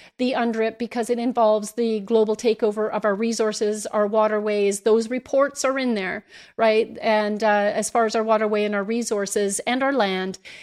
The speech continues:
and as well as, um, you know, our businesses, we're coming up with a new business resource to help, uh, business owners. We're gonna ask you to deliver those resources to businesses,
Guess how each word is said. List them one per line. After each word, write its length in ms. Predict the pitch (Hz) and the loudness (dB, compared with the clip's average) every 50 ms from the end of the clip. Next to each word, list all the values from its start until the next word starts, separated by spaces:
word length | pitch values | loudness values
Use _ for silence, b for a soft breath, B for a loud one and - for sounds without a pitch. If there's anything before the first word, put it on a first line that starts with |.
| B B B _ | B B B _
and 540 | - 240 220 220 220 220 214 214 214 214 202 | 2 4 4 4 4 0 -2 -2 -4 -4 -6
as 380 | 220 - 220 220 214 208 - - | -6 -2 0 -2 0 -2 -2 0
well 360 | 233 233 226 233 226 226 - - | 2 2 4 2 2 0 -2 -2
as, 560 | 214 214 202 202 196 202 202 196 190 - - - | -2 -2 0 0 0 -2 -2 -4 -6 -6 -6 -4
um, 460 | - 208 202 196 190 190 190 190 196 190 - | -2 -2 -2 -2 -4 -4 -6 -6 -6 -8 -6
you 140 | 226 214 220 | -4 -2 -2
know, 220 | 220 220 220 - | 0 -2 -4 -2
our 120 | - 214 | -2 -4
businesses, 640 | 196 - 240 247 240 277 269 247 - 269 254 247 247 | 2 2 2 2 2 -2 -4 -2 -2 -2 -2 -2 -2
we're 80 | 233 214 | -6 -6
coming 280 | - - 233 226 226 | -6 -6 -6 -4 -4
up 120 | 226 226 - | -6 -4 -4
with 160 | 233 208 - | -6 -6 -4
a 40 | 220 | -4
new 320 | 202 202 202 208 226 254 | -4 -2 -2 -2 -2 -2
business 500 | 262 254 285 285 269 285 269 285 269 - | -2 -2 -4 -4 -4 -4 -6 -6 -6 -6
resource 580 | - 269 269 262 - 269 262 262 262 277 - - B B B B B B _ | -6 -6 -4 -4 -2 0 0 2 0 0 -4 -10 B B B B B B _
to 220 | - - 262 247 | -4 -2 -2 0
help, 300 | 233 254 247 240 240 - | 2 2 2 0 0 0
uh, 280 | 262 240 226 220 220 214 | 0 2 2 2 2 0
business 440 | 202 196 247 254 240 269 262 240 - | 2 2 0 0 0 -4 -6 -4 -4
owners. 400 | 254 247 240 240 240 240 - - | -4 -4 -2 -2 -4 -4 -4 -4
We're 120 | 220 208 | -4 -2
gonna 140 | 208 214 208 | -2 -4 -4
ask 340 | - 202 208 220 220 - - | -4 -4 -4 -4 -6 -6 -8
you 60 | 233 | -8
to 100 | 196 220 | -8 -6
deliver 400 | 196 208 196 190 202 214 247 254 | -4 -2 -2 0 0 0 -2 0
those 280 | 233 254 240 240 233 - | 2 2 2 2 0 -2
resources 480 | 240 240 220 - 220 220 - - 220 - | -6 -4 -2 -2 -2 -2 -4 -6 -8 -8
to 80 | - 208 | -8 -4
businesses, 720 | 190 214 208 202 233 220 214 - - 214 214 214 208 - | -4 -4 -4 -2 -4 -6 -4 -2 -2 -2 -2 -2 -4 -10